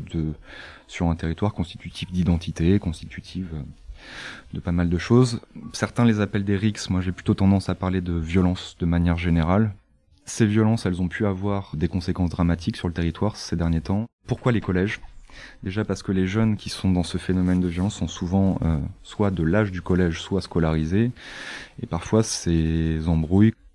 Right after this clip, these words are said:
se règlent à proximité des établissements. Pourquoi à proximité des établissements ? L'une des pistes possibles, c'est que, ben, c'est souvent des conflits qui sont basés sur des logiques de réputation.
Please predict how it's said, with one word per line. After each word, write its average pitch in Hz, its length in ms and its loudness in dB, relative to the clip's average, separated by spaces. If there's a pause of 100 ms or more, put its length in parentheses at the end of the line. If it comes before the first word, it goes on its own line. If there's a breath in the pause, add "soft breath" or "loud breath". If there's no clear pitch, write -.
se - 240 -12
règlent 107 540 2 (180)
à 90 80 0
proximité 90 760 -2
des 90 160 0
établissements. 85 440 -6 (880 loud breath)
Pourquoi 104 320 2
à 95 40 4
proximité 87 500 0
des 85 180 2
établissements ? 85 680 0
L'une 92 280 6
des 82 120 4
pistes 90 320 -2
possibles, 98 460 2
c'est 90 160 -2
que, 87 140 -2
ben, 82 180 0
c'est - 120 -6
souvent 92 300 -2
des 92 100 2
conflits 92 320 -6
qui - 140 -10
sont 87 280 -4 (560 loud breath)
basés 85 360 0
sur 85 240 -4
des 80 140 0
logiques 85 320 2
de 87 80 0
réputation. 98 720 2